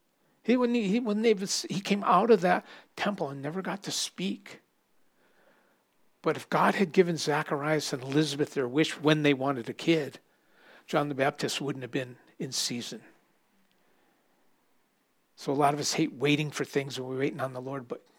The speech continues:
his clock, his calendar is absolutely perfect.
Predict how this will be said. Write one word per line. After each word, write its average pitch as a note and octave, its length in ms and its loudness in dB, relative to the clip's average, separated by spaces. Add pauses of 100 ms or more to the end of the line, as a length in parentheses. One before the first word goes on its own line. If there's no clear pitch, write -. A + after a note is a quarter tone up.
(1300)
his D3+ 240 -4
clock, D3 320 -4
his C#3+ 120 -2
calendar C#3 380 -6
is - 140 -14
absolutely C3 460 -12
perfect. - 560 -20